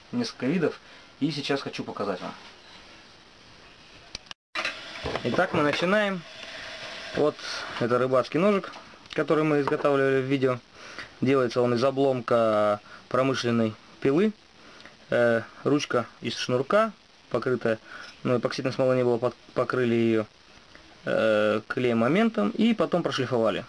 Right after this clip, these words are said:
Вот такой при-, получился прикольный ножик. Это раз. Из того же куска пилы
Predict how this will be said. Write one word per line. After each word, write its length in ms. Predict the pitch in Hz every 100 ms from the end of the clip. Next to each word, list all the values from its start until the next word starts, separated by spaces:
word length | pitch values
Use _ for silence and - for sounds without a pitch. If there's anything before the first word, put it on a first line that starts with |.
| - -
Вот 220 | - 185 - - - - - -
такой 260 | 123 117 160
при-, 120 | 120
получился 460 | 120 123 113 127 113
прикольный 380 | 110 120 110 - - - - -
ножик. 400 | 123 123 98 - - - -
Это 320 | - - 147 -
раз. 340 | 117 107 - - - - - - - - - - - - - - - - - - - - - - - _ - - -
Из 100 | 139
того 240 | 220 240
же 100 | 240
куска 640 | 226 233 - - 185 196 175 - - - - - -
пилы 400 | 151 151 170 240